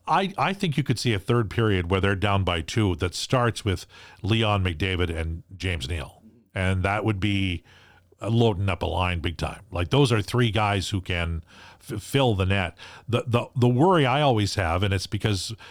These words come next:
I guess it's because, you know, the, when they brought Nugent, he was so young. I always worried that he's gonna be the orphan. He's gonna be out there with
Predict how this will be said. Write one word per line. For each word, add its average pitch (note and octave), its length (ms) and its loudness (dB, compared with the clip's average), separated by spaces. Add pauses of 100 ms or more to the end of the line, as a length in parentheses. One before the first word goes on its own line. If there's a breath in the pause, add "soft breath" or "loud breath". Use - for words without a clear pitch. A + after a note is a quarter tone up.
(180 loud breath)
I B2 220 -6
guess F3 180 0
it's C#3+ 100 -4
because, G#2 360 0 (180)
you A2+ 100 0
know, G2 160 2
the, F#2+ 220 -4 (240)
when G#2 120 -4
they G2+ 100 2
brought A#2 260 0
Nugent, G#2 340 2
he G2 80 2
was F2+ 160 0
so A#2+ 220 2
young. F#2+ 340 2 (300 loud breath)
I A#2+ 120 0
always F3+ 200 2
worried C3+ 240 4
that G#2+ 120 0
he's G#2 140 0
gonna A2 200 0
be G2+ 100 0
the F2 140 2
orphan. E2 420 0
He's D2 140 -6
gonna G#2+ 120 0
be F#2+ 140 2
out F#2 120 0
there F#2+ 120 2
with E2+ 160 -2